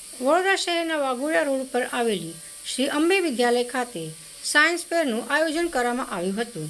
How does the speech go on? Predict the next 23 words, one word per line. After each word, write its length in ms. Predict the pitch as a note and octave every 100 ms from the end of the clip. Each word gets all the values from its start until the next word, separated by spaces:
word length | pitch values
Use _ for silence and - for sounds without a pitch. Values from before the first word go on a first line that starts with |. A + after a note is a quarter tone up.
| -
જેમાં 320 | D#4 C#4 G3+ G3
ત્રણસો 300 | D4 C#4+ D#4
પચાસ 340 | C#4+ D4 E4+ -
ઉપરાંત 360 | D4+ A#3+ F3+ F3 - - -
વિદ્યાર્થીઓએ 680 | D4+ C#4 E4+ E4 D#4+ A#3+ G#3+
ભાગ 300 | B3 D#4+ C#4+
લીધો 260 | A3 A3
હતો. 380 | A3+ A#3 E3 E3+ - - - -
અંગ્રેજી 380 | D4 F4 F4 F#4+
માધ્યમ 440 | D#4 A3+ A#3 A#3
દ્વારા 380 | B3 B3 F3+ D#3+ - - - -
સુડતાલીસ 480 | D#4+ D4+ E4+ F4+ -
પ્રોજેક્ટ 400 | E4 D4 A#3 A3
ગુજરાતી 460 | G#3+ A3+ E4 E4 F4
મીડિયમ 340 | A3+ A3 G#3
દ્વારા 380 | B3+ G#3+ F3+ -
ઓગણીસ 320 | D4 C#4 F#4 -
પ્રોજેક્ટ 400 | E4+ B3+ F#3+ G3+ - - - -
પ્રસ્તુત 400 | F#4 F#4 F#4 -
કરવામાં 380 | C#4 C4 C4+ -
આવ્યા 240 | F3+ G3+
હતા 360 | G#3 A3 F3 -
અને 300 | C#4 A3 D#3